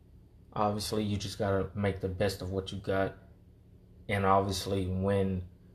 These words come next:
bad times hit, they don't last forever. When good times hit as well,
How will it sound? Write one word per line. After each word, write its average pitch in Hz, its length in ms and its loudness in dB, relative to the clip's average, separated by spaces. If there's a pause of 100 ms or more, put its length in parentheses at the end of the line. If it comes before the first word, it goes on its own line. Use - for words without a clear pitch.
(360)
bad 98 500 2
times 107 640 0
hit, - 420 -2 (600)
they 101 160 0
don't 95 180 4
last 92 280 4
forever. 98 300 4
When 95 240 4
good 101 200 2
times 104 380 0
hit 113 160 4
as 101 120 0
well, 117 360 4